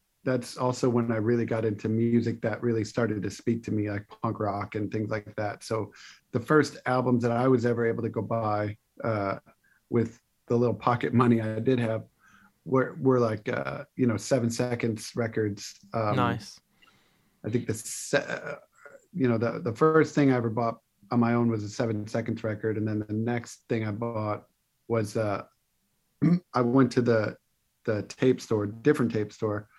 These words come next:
Speaker 1: but, uh, I went with my friend Rich, and we each bought a cassette. He bought Misfits' Walk Among Us, and I bought Sex Pistols' Nevermind the Bollocks. And
Speaker 2: Wow.
Speaker 1: we got back to my house and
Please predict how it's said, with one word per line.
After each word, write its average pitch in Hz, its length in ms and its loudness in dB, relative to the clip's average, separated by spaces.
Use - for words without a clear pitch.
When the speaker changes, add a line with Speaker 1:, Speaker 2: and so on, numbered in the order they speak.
Speaker 1:
but, 113 180 4
uh, 104 220 2
I 123 60 -2
went 131 240 2
with 120 100 4
my 110 140 4
friend 107 220 -2
Rich, - 480 0
and 113 120 -2
we 117 120 0
each 131 240 6
bought 123 220 4
a 117 40 2
cassette. 117 500 0
He - 140 0
bought 117 460 2
Misfits' 120 460 2
Walk 113 200 0
Among 110 380 0
Us, - 400 -8
and 117 100 -2
I 110 80 -2
bought 107 260 -2
Sex 113 260 -2
Pistols' 113 400 -2
Nevermind 107 400 0
the 104 80 -2
Bollocks. 98 540 -2
And 104 80 -2
Speaker 2:
Wow. 113 220 6
Speaker 1:
we 110 40 0
got 107 240 -4
back 104 140 -6
to 110 60 0
my 110 160 -2
house 107 360 -4
and 95 120 -6